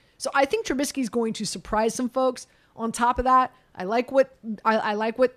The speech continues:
they did in the draft. Um, and, and, and arguably, you can say that they could have a, a top five, top seven defense in the N F L. So I'm not saying that they're gonna win their division. I've got the Ravens winning that division. But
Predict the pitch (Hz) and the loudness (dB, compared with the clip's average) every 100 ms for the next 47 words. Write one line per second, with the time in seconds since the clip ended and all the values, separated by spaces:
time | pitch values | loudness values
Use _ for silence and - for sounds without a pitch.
0 | 220 - 220 208 226 226 214 180 208 233 | -14 -10 -2 0 2 2 0 -2 0 0
1 | 185 - - _ _ _ 220 208 196 196 | 0 -6 -18 _ _ _ 0 0 0 -4
2 | 196 190 185 _ _ _ _ 214 214 208 | -6 -8 -12 _ _ _ _ -6 -4 -2
3 | 208 220 220 220 - 226 - 220 262 233 | -4 -6 -4 -4 -4 -6 -2 2 4 2
4 | 247 294 302 277 247 240 226 247 240 240 | 0 -2 -4 -2 -2 -2 0 0 0 -2
5 | - 208 220 208 220 254 247 247 233 - | -6 -14 -6 -2 -2 -2 -2 -2 -2 -6
6 | - 202 240 254 269 262 254 208 233 240 | -10 0 0 4 4 4 2 0 -2 -2
7 | - 269 262 240 185 277 302 262 190 - | -2 -2 0 -2 0 -2 -2 -8 -8 -12
8 | - _ _ - 247 262 254 - 269 285 | -18 _ _ -2 0 2 0 0 0 0
9 | 214 185 233 220 - _ - 349 302 - | -2 -2 -2 -2 -2 _ -2 0 -2 -2
10 | 311 285 262 277 262 240 269 254 214 294 | 2 2 6 6 6 4 6 4 4 2
11 | 247 226 262 294 269 214 254 277 240 185 | 2 0 0 0 0 0 2 2 0 0
12 | 233 226 208 214 202 247 190 170 170 _ | 0 0 -4 -2 0 2 0 -4 -12 _
13 | _ _ - 220 233 196 | _ _ -4 2 2 0